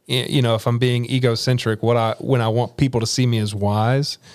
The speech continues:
I think it's counterintuitive that true wisdom actually displays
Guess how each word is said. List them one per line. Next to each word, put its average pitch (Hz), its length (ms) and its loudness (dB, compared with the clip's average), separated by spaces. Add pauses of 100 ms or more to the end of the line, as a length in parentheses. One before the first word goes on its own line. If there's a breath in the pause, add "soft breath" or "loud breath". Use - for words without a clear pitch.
(360 loud breath)
I - 80 4
think 135 160 2
it's 127 100 -4
counterintuitive 117 1300 -2 (160)
that 123 220 0
true 147 300 2
wisdom 120 400 0
actually 110 300 -2
displays 104 680 -2